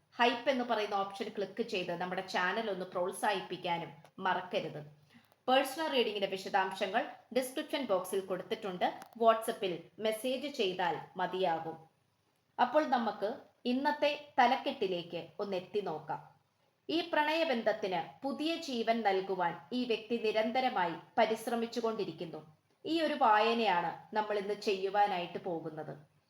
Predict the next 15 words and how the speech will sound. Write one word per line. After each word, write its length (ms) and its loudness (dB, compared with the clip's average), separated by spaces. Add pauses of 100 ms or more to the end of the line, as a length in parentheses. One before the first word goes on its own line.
(560)
അപ്പോൾ 480 2
ഈ 100 2
വായന 380 8
തുടക്കം 440 0
മുതൽ 220 0
അവസാനം 480 0
വരെയും 380 -4 (180)
കാണുവാനായി 640 4
ശ്രമിക്കുക. 760 -8 (1200)
സുഹൃത്തുക്കളെ, 840 0 (260)
ഇന്നത്തെ 400 0
വായനയിൽ 680 4 (120)
നമുക്ക് 320 -2
ഏറ്റവും 520 0
നന്നായി 380 2